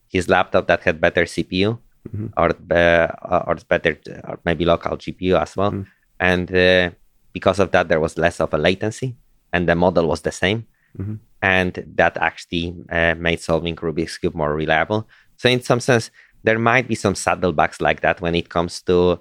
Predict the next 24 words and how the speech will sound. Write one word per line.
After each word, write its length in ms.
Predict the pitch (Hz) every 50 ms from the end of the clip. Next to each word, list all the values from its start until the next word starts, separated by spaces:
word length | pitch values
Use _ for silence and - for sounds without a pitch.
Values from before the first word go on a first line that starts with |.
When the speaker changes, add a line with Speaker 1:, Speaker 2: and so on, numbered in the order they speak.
| _ _ -
Speaker 1:
running 300 | 80 92 92 95 95 90
things 240 | - 90 90 - -
in 60 | 98
the 120 | 92 90
real 180 | 92 98 98 95
world. 200 | 107 117 120 120 - _ _ _ _ _ _ _ _ _ _ _ _ -
Uh, 100 | 107 - -
even 240 | - 120 131 120 104
hinting 440 | 95 - - 127 123 123 123 104 92
on 160 | 90 95 92
that, 280 | 95 95 98 - - - _ _ _ _ _ _ _ _ _ _ _ _ _ _ _ _ _ _
you 140 | - 107 110
could 220 | - - 117 - -
imagine 440 | 104 104 107 117 123 - 135 120 107
that 220 | 104 101 92 -
the 260 | - 92 90 90 -
initial 400 | 95 98 107 117 - - 101 92
models, 440 | 92 90 82 82 90 101 110 - - 98
you 80 | 92
would 120 | 92 95 98
like 200 | 98 101 - -
to 60 | 104
have 160 | 101 90 -
models 460 | - 87 87 90 98 101 113 - -